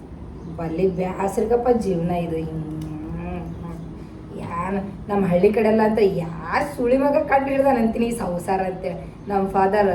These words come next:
ಆ, ನಮ್ಮ ತಂದೆ ತಾಯಿ, ನಮ್ಮ ಅಣ್ಣ ಅವರೆಲ್ಲರೂ ಹಿಂಗ್ ಏನಾರ ಜೀವನದಾಗ ಬ್ಯಾಸ್ರ ಬಂದ್ಬಿಡ್ತು ಅಂತಂದ್ರೆ ನೋಡ್ರಿ, ಈಗ ಮನೆಗೆ ಹೆಂಗಿರ್ತದೆ ಅಂತಂದ್ರೆ, ಆ, ಒಂದ್ ತರಟಿಗೆ ಒಂದ್ ಖಾಲಿ ಆಗ್ಬಿಡ್ತದೆ, ಬ್ಯಾಳೆ ಖಾಲಿ ಆಗಟ್ಟಿಗೆ, ಅಕ್ಕಿ ಖಾಲಿ ಆಗ್ತದೆ, ಅಕ್ಕಿ ಖಾಲಿ ಆಗಟ್ಟಿಗೆ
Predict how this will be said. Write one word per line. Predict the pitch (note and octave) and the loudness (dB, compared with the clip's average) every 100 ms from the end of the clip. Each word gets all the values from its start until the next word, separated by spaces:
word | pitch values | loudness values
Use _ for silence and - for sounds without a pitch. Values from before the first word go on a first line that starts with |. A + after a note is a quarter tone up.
| E3 - - E3+ | 0 -8 -10 -8
ಆ, | F3 F3+ | -4 -4
ನಮ್ಮ | F3+ F3+ | -4 -2
ತಂದೆ | F#3+ G3 G#3 | 0 4 4
ತಾಯಿ, | G3+ F#3+ F#3+ G3 F#3+ | 4 4 8 8 8
ನಮ್ಮ | F3+ F3+ | 6 -2
ಅಣ್ಣ | F3+ G3 | 0 2
ಅವರೆಲ್ಲರೂ | F#3 F#3 F#3+ F#3+ | 2 2 2 2
ಹಿಂಗ್ | F#3 F#3+ | 0 0
ಏನಾರ | F#3+ G3 G3 G3 - | 0 2 2 2 0
ಜೀವನದಾಗ | F#3 F#3+ F#3+ - | -2 0 0 0
ಬ್ಯಾಸ್ರ | F3+ G3 A3 | -4 -2 0
ಬಂದ್ಬಿಡ್ತು | G#3 G#3+ G#3+ A#3+ | 0 2 0 0
ಅಂತಂದ್ರೆ | A3 G#3+ G#3+ G#3+ F#3+ F3 | -2 -2 -2 -2 -4 -2
ನೋಡ್ರಿ, | G3+ F#3+ F#3 A3+ - - - G3 | -2 -2 -2 -2 -6 -14 -12 -4
ಈಗ | G3 | -2
ಮನೆಗೆ | G3+ G3 A3+ | 2 2 2
ಹೆಂಗಿರ್ತದೆ | A3+ A3 A3 G#3+ A3 | 2 2 2 0 0
ಅಂತಂದ್ರೆ, | A3 A3+ A3 A#3+ - - - - G#3 | 0 -2 -2 -2 -6 -12 -16 -4 2
ಆ, | |
ಒಂದ್ | G#3 A3 | 4 4
ತರಟಿಗೆ | A3+ A3+ A#3+ | 2 2 2
ಒಂದ್ | A#3 | 0
ಖಾಲಿ | A3+ A3 A#3 | 0 2 4
ಆಗ್ಬಿಡ್ತದೆ, | A3 G#3+ - D3 - - - F#3+ | 4 2 2 0 -2 -10 -10 -2
ಬ್ಯಾಳೆ | F#3+ A3 | 0 2
ಖಾಲಿ | A3 G#3+ | 2 2
ಆಗಟ್ಟಿಗೆ, | A3 G#3+ G#3+ G3+ | 4 2 2 0
ಅಕ್ಕಿ | A3+ | -2
ಖಾಲಿ | A3 A3+ A3 | -2 0 0
ಆಗ್ತದೆ, | A#3 G#3+ | -2 -4
ಅಕ್ಕಿ | - A3 G#3 | -2 -2 0
ಖಾಲಿ | G#3+ G#3+ A3 | -2 0 0
ಆಗಟ್ಟಿಗೆ | G#3 G#3+ A#3 C4+ - - | 0 -2 0 0 -2 -10